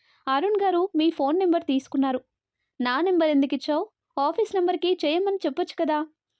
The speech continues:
చెప్పాను మేడం, కానీ ఆయన మీ నెంబర్ కావాలని పట్టుబట్టారు, అందుకే ఇవ్వాల్సి వచ్చింది. సరే, నేను చూసుకుంటాలే. జాగ్రత్త మేడం, అతను అంత మంచివాడు కాదు. చాలామంది అమ్మాయిలతో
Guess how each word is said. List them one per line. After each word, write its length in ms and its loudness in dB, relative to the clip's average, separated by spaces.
చెప్పాను 420 0
మేడం, 260 2
కానీ 320 0
ఆయన 280 2
మీ 140 2
నెంబర్ 320 2
కావాలని 560 2
పట్టుబట్టారు, 640 -4
అందుకే 480 0
ఇవ్వాల్సి 420 0
వచ్చింది. 360 -2
సరే, 240 -2
నేను 160 4
చూసుకుంటాలే. 680 0
జాగ్రత్త 500 -2
మేడం, 300 0
అతను 320 2
అంత 240 2
మంచివాడు 500 2
కాదు. 280 -2
చాలామంది 580 2
అమ్మాయిలతో 460 2